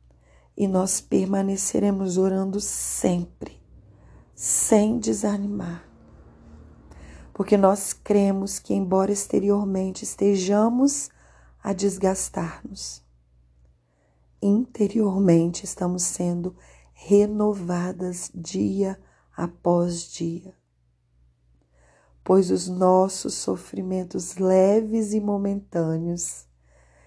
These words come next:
estão produzindo para nós uma glória eterna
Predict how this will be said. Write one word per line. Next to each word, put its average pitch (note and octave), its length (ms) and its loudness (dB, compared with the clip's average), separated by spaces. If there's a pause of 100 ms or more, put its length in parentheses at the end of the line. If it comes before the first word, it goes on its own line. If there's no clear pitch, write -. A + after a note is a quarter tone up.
(180)
estão F3 360 2
produzindo F3+ 580 -4
para F3+ 300 -2
nós F3 320 0
uma F3+ 200 0
glória F3+ 360 2
eterna F3+ 1000 0